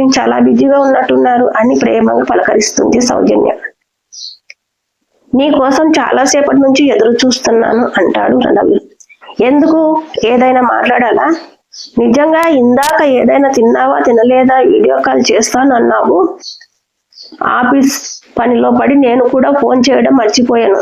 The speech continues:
సారీ," అని చెయ్యి పట్టుకుని మరీ అపాలజీ చెప్తాడు. "ఏంటండి ఇది, మరీ చిన్నపిల్లాడిలాగా ఇలా చేస్తారు? ఒక్కొక్కసారి ఆఫీస్ పనిలో పడితే అందరూ మర్చిపోతారు, పైగా నాకు కూడా తినడం కుదరలేదు, అందుకే ఫోన్ చేయలేకపోయాను,"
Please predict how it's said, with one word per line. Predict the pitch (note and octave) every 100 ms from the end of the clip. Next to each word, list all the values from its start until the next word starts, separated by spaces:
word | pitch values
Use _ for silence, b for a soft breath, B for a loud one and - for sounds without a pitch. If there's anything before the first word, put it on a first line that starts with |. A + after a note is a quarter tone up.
| -
సారీ," | - G3+ A#3 C#4
అని | A#3 B3+ C4+ - _ _ _ _ B -
చెయ్యి | - B3+ C4
పట్టుకుని | C4 A#3+ A#3 C4 C4+
మరీ | A3 A#3 C4 - -
అపాలజీ | G#3+ A3 C4 C4+ C4+
చెప్తాడు. | C4+ A3+ - - A3+ B3 - _ - F3+
"ఏంటండి | F#3+ A#3 E4 F4+ D4+ A#3
ఇది, | - - - C#4 C#4 -
మరీ | D#3+ G#3+ B3+
చిన్నపిల్లాడిలాగా | B3 A3+ A#3 C#4 C#4 B3+ A#3+ A#3 - G#3+ C4 C4+
ఇలా | - -
చేస్తారు? | A#3+ C4 B3+ A3+ - A#3 C#4 C#4 B B B B
ఒక్కొక్కసారి | A#3+ A#3+ C#4 C#4 C4 A3+ E4+ F#4
ఆఫీస్ | C4+ C#4 E4 F4
పనిలో | D4+ D4
పడితే | C#4+ C#4 C4+ -
అందరూ | - A3+ C#4 F4+
మర్చిపోతారు, | F4 B3 C4 C#4 B3+ A#3+ B3
పైగా | - G3+ C4 F4+
నాకు | F4 D4 D4
కూడా | - D#4
తినడం | E4 B3+ C4+ D4
కుదరలేదు, | C#4+ A#3 B3 C4 B3 -
అందుకే | G#3 A#3+ F4+
ఫోన్ | F4+ - D4
చేయలేకపోయాను," | - B3 B2 A#2+ A3 A3 F3+ -